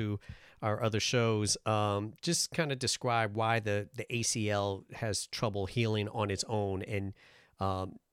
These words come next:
you need to have some sort of procedure in order for the A C L to,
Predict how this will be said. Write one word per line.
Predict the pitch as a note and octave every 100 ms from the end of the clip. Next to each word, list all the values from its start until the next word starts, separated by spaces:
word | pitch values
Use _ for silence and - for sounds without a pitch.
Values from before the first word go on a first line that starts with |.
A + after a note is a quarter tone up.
| -
you | A2+ A2+
need | A#2 A2
to | G2+
have | G#2+ G2+ F#2
some | - B2 A2
sort | - A2 G2
of |
procedure | - - A2+ G#2 G2 F#2
in | F#2+
order | G2 F#2
for | - G#2 F#2+
the | F#2
A | G2+ G2
C | - G2
L | F#2+
to, | - G2+ F#2 F#2